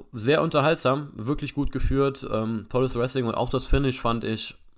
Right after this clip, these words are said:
gar nicht mal so schlecht. Ähm, Ziggler, der einfach alles versucht hat und kurz vor dem Sieg stand, dann sich ein bisschen zu viel Zeit gelassen hat und McIntyre, der dann so mit so einem letzten Adrenalinkick den Claymore ausgepackt hat und, äh, den Sieg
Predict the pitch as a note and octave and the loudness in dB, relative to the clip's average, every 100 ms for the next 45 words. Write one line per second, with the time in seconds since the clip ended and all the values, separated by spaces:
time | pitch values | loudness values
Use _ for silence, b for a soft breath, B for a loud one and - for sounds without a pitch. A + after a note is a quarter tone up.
0 | - G2+ B2+ B2+ G#2+ G2 F#2+ - A#2 B2 | -4 0 0 0 -2 -2 -4 0 0 -2
1 | - G2 G2+ G2 F#2+ B B B B B | -8 -6 -4 -4 -8 B B B B B
2 | B B G2+ B2 C3 A2+ A#2 A2 A2+ F#2+ | B B 2 6 6 6 6 4 2 0
3 | A#2 A#2 A2+ G#2 C3 C3 A2+ A2 A2 B2+ | 0 0 -2 -4 -4 -4 -4 -4 -2 -4
4 | A2 A2 G#2 G2 A2+ A2+ A2 A2 A2 G#2 | -4 -6 -6 -6 -8 -8 -6 -6 -4 -6
5 | G#2+ G2+ G#2+ D3+ D3 C3 A#2+ A#2+ B2 B2+ | -4 -6 -4 -2 -2 -2 0 2 2 2
6 | A#2 A2+ A#2 A#2 A2 G2 G#2+ A#2 A2 - | 2 2 2 -2 -2 0 -2 -2 0 4
7 | G#2 G#2 G#2 G2+ G2 G2+ G2+ G2 F#2+ G2 | 4 6 2 0 -2 -4 -4 -2 0 -2
8 | - - G2+ G2+ F#2+ G2 G#2 - G2+ - | -2 -6 -6 -2 -2 0 -4 -2 -2 -4
9 | B B F#2+ F2 G#2 G#2+ F2+ F2+ - F#2 | B B -8 -2 0 2 2 0 -2 8
10 | F#2+ - G2 F#2+ - - F2 F2 F2 F2 | 8 8 -2 -4 -6 -8 -8 -8 -6 -6
11 | E2+ B B B B - A2 G#2+ - G#2+ | -6 B B B B -4 -2 -2 0 -2
12 | A2 - | -2 -8